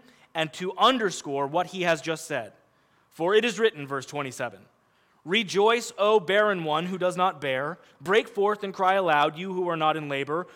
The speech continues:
For the children of the desolate one will be more than those of the one who has a husband." So stick with me here. I want to help you connect the dots. What is Paul saying?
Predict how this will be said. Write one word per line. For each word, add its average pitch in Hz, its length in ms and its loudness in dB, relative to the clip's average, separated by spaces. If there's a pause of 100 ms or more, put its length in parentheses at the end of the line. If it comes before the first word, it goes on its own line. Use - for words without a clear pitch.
(160)
For 175 120 -4
the 170 80 -4
children 226 540 2
of 180 160 -2
the 143 60 -6
desolate 180 480 -4
one 170 260 -2
will 147 160 -6
be 180 420 -8 (140)
more 170 400 0
than 160 140 -4
those 165 460 -2 (420)
of 113 100 -20
the 120 80 -16
one 151 440 -2 (220)
who 120 60 -18
has 147 260 -4
a 139 80 -6
husband." 113 440 -8 (440)
So 123 160 -10
stick 180 240 -6
with 196 120 0
me 185 100 -2
here. 185 320 0 (460)
I 117 40 -14
want 127 100 -8
to 143 40 -8
help 165 140 -2
you 170 80 -14
connect 170 280 -4
the 180 80 -4
dots. 170 560 0 (640)
What 156 180 2
is 170 100 -6
Paul 185 220 2
saying? 220 500 -2